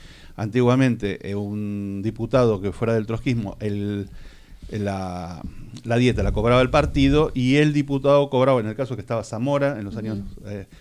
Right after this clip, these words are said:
Speaker 1: que entró en el ochenta y nueve, co-, cobraba el mismo sueldo que un trabajador, un promedio, pero la dieta era del partido.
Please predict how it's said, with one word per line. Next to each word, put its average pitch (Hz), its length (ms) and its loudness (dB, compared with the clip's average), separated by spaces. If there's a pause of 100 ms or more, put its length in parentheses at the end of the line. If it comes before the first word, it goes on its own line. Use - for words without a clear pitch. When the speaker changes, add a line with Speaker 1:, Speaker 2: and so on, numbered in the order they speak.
(180)
Speaker 1:
que 107 100 -4
entró 107 200 -4
en 110 80 -4
el 107 80 -2
ochenta 120 320 -2
y 143 40 0
nueve, 165 320 4 (760)
co-, 131 280 6
cobraba 143 680 8
el 123 160 2
mismo 131 260 2
sueldo 123 340 0
que 117 80 -2
un 120 80 2
trabajador, 127 560 4
un 117 140 -2
promedio, 151 580 2
pero 110 360 2
la 107 220 2
dieta 123 340 2
era 123 240 2
del 98 120 0
partido. 85 480 -8